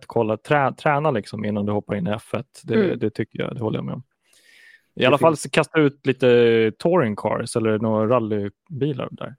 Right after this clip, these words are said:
Speaker 1: någonting.
Speaker 3: Ja, absolut. Nej, men det finns vansinnigt duktiga, eh, Marshalls eller stewards också i, i, i U S A. Men sen är ju frågan, ehm, ville man släppa de bästa dit? Fick man,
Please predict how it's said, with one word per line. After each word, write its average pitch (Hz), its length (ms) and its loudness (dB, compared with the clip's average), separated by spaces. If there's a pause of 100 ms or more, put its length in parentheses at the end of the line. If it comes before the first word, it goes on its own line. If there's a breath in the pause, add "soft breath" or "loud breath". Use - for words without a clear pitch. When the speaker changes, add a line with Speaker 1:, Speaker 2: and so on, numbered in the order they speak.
(120)
Speaker 1:
någonting. 117 280 -10 (200)
Speaker 3:
Ja, 107 180 -4
absolut. 131 380 -6
Nej, 120 120 0
men 127 100 4
det 127 100 4
finns 127 240 0
vansinnigt 139 640 0
duktiga, 92 600 -2
eh, - 560 -8
Marshalls 92 880 0
eller 82 180 2
stewards 85 520 2
också 95 320 -2
i, 82 140 0
i, 78 400 -2
i 104 40 4
U 95 100 4
S 90 160 2
A. 120 160 4
Men 101 300 2 (380 loud breath)
sen 107 200 4
är 110 40 8
ju 120 80 8
frågan, 98 500 6 (1080)
ehm, 87 840 2 (120)
ville 110 200 6
man 104 160 2
släppa - 320 2
de 110 140 4
bästa 87 280 -2
dit? - 320 -2 (460)
Fick - 300 0
man, 104 340 2